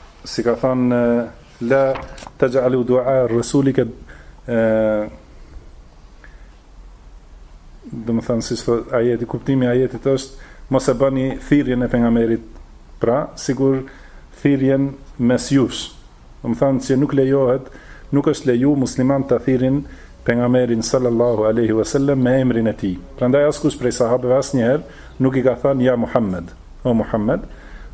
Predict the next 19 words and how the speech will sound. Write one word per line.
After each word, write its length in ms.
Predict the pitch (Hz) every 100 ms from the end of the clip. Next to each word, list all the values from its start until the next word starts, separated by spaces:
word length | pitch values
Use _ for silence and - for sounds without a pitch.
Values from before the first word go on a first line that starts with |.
| -
po 420 | 127 139 151 160 - - - -
i 100 | 151
kanë 200 | 139 127
thënë, 200 | 143 135
"Ja 140 | 135 131
Rasulullah", 640 | 120 - 113 110 127 135
"Ja 100 | 131
Nabi 300 | 120 110 113
Allah", 360 | 110 110 139 135
e 40 |
kështu 220 | 120 - 113
me 100 | 101
radhë. 300 | 95 87 - - - - - - - - - - - - - - - - -
E, 120 | 127
kurse 460 | 123 156 151 160 147
me 140 | 147
kunja 380 | 147 175 180 175
është 160 | 160 -
leju, 360 | 147 147 123